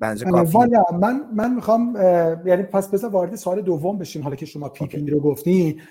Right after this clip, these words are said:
Speaker 2: یعنی بالاخره شما یه خود راجع به ارگانیزیشن گفتین، به نظرم شاید شاخص‌ترین نکتهش که خیلی جالبه و شاید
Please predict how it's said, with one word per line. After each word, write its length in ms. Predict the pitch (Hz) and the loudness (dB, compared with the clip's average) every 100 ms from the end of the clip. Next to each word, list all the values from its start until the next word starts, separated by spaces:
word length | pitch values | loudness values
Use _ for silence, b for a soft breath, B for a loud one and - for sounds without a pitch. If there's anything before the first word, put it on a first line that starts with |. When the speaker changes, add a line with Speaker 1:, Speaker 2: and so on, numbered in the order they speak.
| B B 160 | B B 0
Speaker 2:
یعنی 360 | 160 170 190 | 2 2 0
بالاخره 640 | 185 - 175 180 180 185 196 | -2 -6 0 2 2 0 -2
شما 140 | 180 175 | -2 0
یه 100 | 190 | 0
خود 180 | 196 190 | -2 -2
راجع 220 | 160 175 | -2 -2
به 60 | |
ارگانیزیشن 640 | 196 151 151 143 139 165 180 | -4 -2 -2 -2 -6 -6 -8
گفتین، 340 | 190 190 170 | -6 -4 -2
به 80 | 151 | -2
نظرم 320 | 151 151 165 | -2 -2 -2
شاید 240 | 175 175 175 | 0 0 0
شاخص‌ترین 600 | 170 151 147 - 147 143 | -4 -4 -6 -8 -8 -8
نکتهش 320 | - 170 - | -10 -14 -6
که 260 | 185 175 - _ _ | -2 -2 -4 _ _
خیلی 460 | - 165 196 202 - b b b b _ | 0 2 2 0 -6 b b b b _
جالبه 440 | 156 147 147 190 | 2 4 2 0
و 140 | 170 160 | -2 -2
شاید 440 | - 160 180 180 | -2 -2 -2 -10